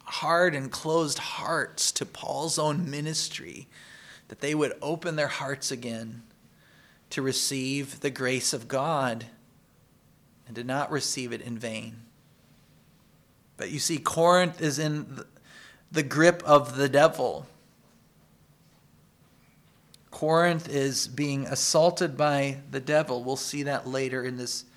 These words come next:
book. And he is fighting for the soul of this church. Open your hearts to us. Be reconciled to God through our ministry as ambassadors of Jesus Christ.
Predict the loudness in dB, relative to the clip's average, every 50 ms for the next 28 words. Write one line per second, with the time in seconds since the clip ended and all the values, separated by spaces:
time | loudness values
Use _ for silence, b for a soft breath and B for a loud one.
0 | b b b b b _ -12 -8 -8 -8 -8 -10 -14 -18 -20 -20 -20 _ _ _
1 | _ _ b b b b b b b b b b b b b b b -10 -10 -10
2 | -10 -10 -8 -6 -4 -4 -4 -4 -6 -6 -6 -6 -6 -6 -6 -6 -8 -8 -10 -10
3 | -12 -12 -12 -12 -8 -8 -6 -6 -6 -8 -10 -14 -16 -18 -20 -20 -20 _ _ _
4 | -20 -18 -16 -14 -14 -12 -12 -14 -16 -16 -20 -20 -20 _ -18 -18 -18 -18 -20 _
5 | _ _ _ -6 -6 -6 -4 -6 -8 -8 -6 -8 -10 -10 -10 -12 -14 -14 -18 -10
6 | -8 -8 -8 -8 -10 -16 -18 -20 -20 -20 -18 -16 -16 -16 -16 -18 -20 _ _ _
7 | _ _ _ _ _ _ _ _ _ _ _ _ _ _ _ _ _ _ _ _
8 | _ _ _ -6 -6 -2 0 0 0 0 -2 -6 -6 -4 -4 -4 -4 -4 -6 -6
9 | -8 -8 -12 -14 -14 -16 -16 -14 -14 -14 -16 -16 -20 -20 b b b b b b
10 | b b b b b _ -16 -10 -8 -8 -8 -6 -6 -8 -8 -8 -12 -12 -10 -8
11 | -10 -8 -10 -12 -16 -16 -18 -16 -16 -16 -16 -16 -12 -10 -10 -10 -10 -10 -12 -12
12 | -12 -16 -20 -20 -18 -16 -14 -14 -14 -16 b b b b b b b b b -14
13 | -12 -10 -12 -12 -10 -12 -12 -12 -12 -12 -12 -16 -18 -18 -18 -16 -16 -16 -16 -16
14 | -20